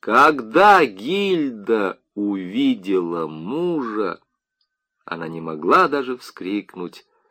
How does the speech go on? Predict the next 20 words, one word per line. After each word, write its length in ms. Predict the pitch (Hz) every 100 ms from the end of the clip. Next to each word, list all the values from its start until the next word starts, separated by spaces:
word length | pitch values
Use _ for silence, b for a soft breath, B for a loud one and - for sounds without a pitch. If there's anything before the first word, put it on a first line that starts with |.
| _ 87
у 60 |
неё 260 | 78 73 73
не 320 | 73 120 156
было 260 | 127 123 117
сил 380 | - 92 92
его 560 | 92 87 80 80 80 - _
обнять. 880 | - 73 76 71 73 71 69 _ _ _ _ _ B B
Она 260 | 110 139 160
плакала, 760 | - 107 123 127 - 110 107 - _ _ _ _ _ _ _ -
и 80 | 80
ни 120 | 80
тогда, 440 | 85 78 82 185
ни 140 | 180 160
потом 560 | 147 - 113 117 98 _ _ _ _ _ _ _ _
она 180 | 82 82
не 100 | 82
могла 320 | 82 87 147
понять, 560 | - 78 78 76 69 _
от 240 | - 76 80
горя 420 | 113 170 143